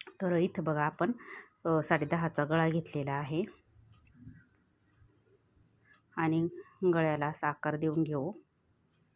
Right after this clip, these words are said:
तर हा डिझाईनचा गळा आपल्याला शिवायचा आहे, पण डिझाईन खूप सोपी आणि सुंदर अशी आहे, म्हणजे अगदी नवीन शिकणारे पण सहजरित्या बनवतील अशी डिझाईन आहे.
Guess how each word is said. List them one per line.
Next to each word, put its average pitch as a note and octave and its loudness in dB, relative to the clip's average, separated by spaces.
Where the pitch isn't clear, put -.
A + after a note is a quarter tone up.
तर D#3+ 4
हा D3+ 2
डिझाईनचा F3 6
गळा F3 6
आपल्याला E3 2
शिवायचा D3 -2
आहे, C#3+ -2
पण F3 2
डिझाईन F#3 6
खूप - -8
सोपी - -2
आणि E3+ 4
सुंदर D#3 0
अशी E3+ -6
आहे, D#3 -4
म्हणजे E3+ 4
अगदी E3 2
नवीन F#3 8
शिकणारे D#3+ -2
पण F3 -6
सहजरित्या D#3+ -2
बनवतील D#3 -2
अशी D3+ -6
डिझाईन D3 -4
आहे. C#3+ -8